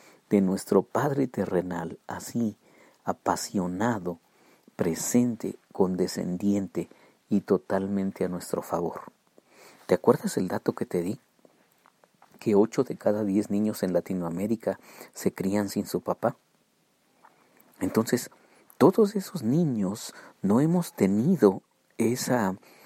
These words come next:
bendición de tener este respaldo y este apasionamiento y esta condescendencia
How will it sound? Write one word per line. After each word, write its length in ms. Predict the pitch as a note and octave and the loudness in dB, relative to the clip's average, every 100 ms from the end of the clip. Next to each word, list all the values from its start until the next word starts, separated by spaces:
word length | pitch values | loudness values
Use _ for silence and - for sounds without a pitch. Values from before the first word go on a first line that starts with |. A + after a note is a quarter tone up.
| - - _ - | -20 -20 _ 0
bendición 880 | G#2 G2+ F#2+ F2+ - F2 F2+ A#2+ - _ _ _ _ _ _ _ | 4 4 4 0 0 0 -2 -6 -12 _ _ _ _ _ _ _
de 480 | G#2+ F#2+ F#2 F#2 F2+ | 4 6 8 4 2
tener 560 | - E2+ E2+ A2 C#3+ - _ _ _ _ _ | 0 0 2 0 0 -4 _ _ _ _ _
este 320 | - G#2+ - A2+ | -2 0 2 2
respaldo 840 | G#2 - - - A2 G#2+ G2+ G2 - - _ _ | 0 -4 -4 2 4 4 0 -4 -6 -20 _ _
y 280 | G#2 G2 F#2+ | 0 2 2
este 520 | - - G#2+ G2+ - _ | 0 2 4 4 0 _
apasionamiento 1200 | - - F#2 - - F#2 F2+ F2+ G2+ A#2 B2+ G#2+ | -10 0 0 0 0 0 0 0 2 2 4 2
y 80 | G2 | 2
esta 220 | A2+ B2 | 0 -4
condescendencia 1400 | - A#2 G#2 G#2 G2 - F#2+ F#2 G2+ C3 G#2+ - E2+ F2 | -2 0 4 4 4 2 0 4 6 4 2 -2 -2 -2